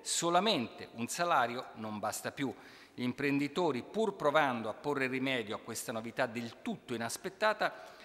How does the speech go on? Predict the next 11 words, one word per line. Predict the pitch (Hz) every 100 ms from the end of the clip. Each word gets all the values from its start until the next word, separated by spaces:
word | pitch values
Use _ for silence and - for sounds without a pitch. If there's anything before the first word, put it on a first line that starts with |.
| - -
si | 254
trovano | - 139 120 120 - -
impreparati | 196 165 143 139 117 92 95 104
e |
sono | - 139
spesso | 120 - 139 -
incapaci | 135 123 143 - 175 175 147
di | 127
affrontare | - 131 123 151 123
tale | - 131
disagio | 110 120 151 147 139